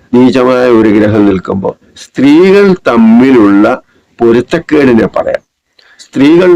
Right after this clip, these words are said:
മൂലമുള്ള ചില പൊരുത്തക്കേടിനെയും പറയാം. കാരണം ഒരു കുടുംബത്തിൽ സ്ത്രീകൾ മൂലം ചില പ്രശ്നങ്ങൾ ഉണ്ടാകുന്നു, സ്ത്രീകൾക്കും ചില പ്രശ്നങ്ങൾ ഉണ്ടാകുന്നു. രണ്ടാം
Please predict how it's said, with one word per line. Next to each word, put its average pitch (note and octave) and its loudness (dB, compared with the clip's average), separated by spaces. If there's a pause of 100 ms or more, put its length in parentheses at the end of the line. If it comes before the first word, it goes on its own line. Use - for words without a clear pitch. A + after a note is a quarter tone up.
(120)
മൂലമുള്ള D3+ 2 (220)
ചില C3 0
പൊരുത്തക്കേടിനെയും G#2+ 0
പറയാം. - -4 (720)
കാരണം C#3 0 (160)
ഒരു F3 -2
കുടുംബത്തിൽ C3 0 (320)
സ്ത്രീകൾ D3+ 0 (140)
മൂലം A2+ 0 (100)
ചില A2 -2 (100)
പ്രശ്നങ്ങൾ A2 -2
ഉണ്ടാകുന്നു, G2+ 0 (240)
സ്ത്രീകൾക്കും E3+ 0 (140)
ചില B2+ 0
പ്രശ്നങ്ങൾ G2 -2
ഉണ്ടാകുന്നു. F#2 -4 (1000)
രണ്ടാം C#3+ 0